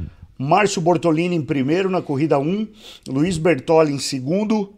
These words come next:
é, Leandro Buzinari em terceiro e André Veríssimo em quarto.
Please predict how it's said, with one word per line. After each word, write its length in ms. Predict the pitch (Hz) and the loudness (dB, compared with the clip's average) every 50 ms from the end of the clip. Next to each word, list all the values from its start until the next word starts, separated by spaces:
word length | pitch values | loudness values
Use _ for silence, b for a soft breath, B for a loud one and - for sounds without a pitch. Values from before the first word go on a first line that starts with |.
| _ _ _ _ _ _ | _ _ _ _ _ _
é, 280 | - - 156 151 147 147 | -4 0 2 2 4 4
Leandro 400 | 143 143 151 170 190 196 - 175 | 4 4 4 4 4 4 0 -2
Buzinari 500 | 156 160 160 143 160 156 165 175 170 160 | 0 -2 0 0 0 2 4 4 4 2
em 40 | 139 | 0
terceiro 720 | 117 160 139 131 - - - 180 190 202 202 214 330 - - - - - | 0 0 0 0 -4 -4 0 2 2 2 2 0 -6 -10 -14 -20 -16 -6
e 120 | 170 175 | -4 -2
André 340 | 175 165 139 143 160 175 175 | -2 0 0 2 2 4 4
Veríssimo 680 | 160 175 160 147 165 170 - - 185 170 170 180 - _ _ | 4 2 0 0 -2 -4 -6 -6 -6 -8 -8 -8 -12 _ _
em 220 | 170 180 185 151 | -8 -8 -8 -8
quarto. 680 | - - 147 156 156 147 135 117 - - - 113 98 | -8 -2 0 2 4 4 2 2 -2 -8 -12 -14 -14